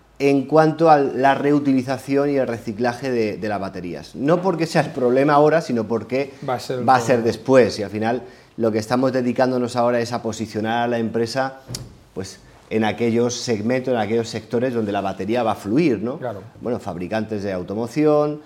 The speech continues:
Speaker 2: Claro.
Speaker 1: grupos de distribución de, de talleres, grupos de talleres, grupos de desguaces, es decir,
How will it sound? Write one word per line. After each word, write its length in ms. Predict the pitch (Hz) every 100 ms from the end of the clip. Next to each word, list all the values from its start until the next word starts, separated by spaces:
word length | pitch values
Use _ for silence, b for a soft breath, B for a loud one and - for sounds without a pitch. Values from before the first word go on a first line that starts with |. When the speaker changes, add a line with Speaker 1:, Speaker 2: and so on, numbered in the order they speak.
| -
Speaker 2:
Claro. 180 | 123 104
Speaker 1:
grupos 420 | 110 110 104 95
de 300 | 101 98 98
distribución 840 | 98 - 107 98 95 113 117 113
de, 220 | 98 90 -
de 180 | 101 87
talleres, 520 | 98 139 165 160 120
grupos 260 | 113 110
de 100 | 101
talleres, 500 | 92 104 131 135 139
grupos 280 | 113 104 101
de 80 | 92
desguaces, 640 | 90 90 110 127 123 113 107
es 40 | 98
decir, 240 | - 120